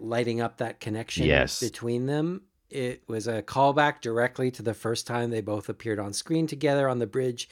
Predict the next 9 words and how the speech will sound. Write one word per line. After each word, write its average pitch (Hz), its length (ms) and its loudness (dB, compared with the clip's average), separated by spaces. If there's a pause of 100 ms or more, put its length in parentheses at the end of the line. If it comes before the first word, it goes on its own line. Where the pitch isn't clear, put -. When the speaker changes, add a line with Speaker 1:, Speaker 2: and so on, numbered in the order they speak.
(280)
Speaker 1:
in 117 80 -4
Encounter 113 400 2
at 110 140 -4
Farpoint. 104 600 -2 (360)
Troi 156 300 6
walks 147 280 4
onto 131 280 0
the 113 360 0 (180)
bridge 139 500 2